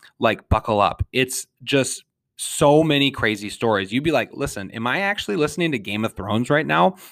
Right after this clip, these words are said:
Oh no, I'm in Genesis. That's crazy." And so I wanna be able to give that opportunity for us to just wrap our heads around,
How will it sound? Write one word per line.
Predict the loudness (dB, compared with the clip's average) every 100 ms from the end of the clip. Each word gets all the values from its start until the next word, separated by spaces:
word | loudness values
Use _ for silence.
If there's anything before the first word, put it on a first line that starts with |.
| -2
Oh | 4 6
no, | 6 4
I'm | 4 2 0
in | 0 0 2
Genesis. | 2 2 0 -2 -4 0
That's | 0 2
crazy." | 2 4 2 -2 -10 -12 -20 -10
And | -6 -2
so | 2 4
I | 4
wanna | 4 4
be | 2
able | 2 2
to | -2
give | -2 0
that | 2 2
opportunity | 2 -2 -8 -6 -6
for | -4 0
us | 0 0
to | -6 -6 -8
just | -10 -10 -14 -20 -2
wrap | 2 4 2
our | 4
heads | 2 2
around, | 0 2 2 0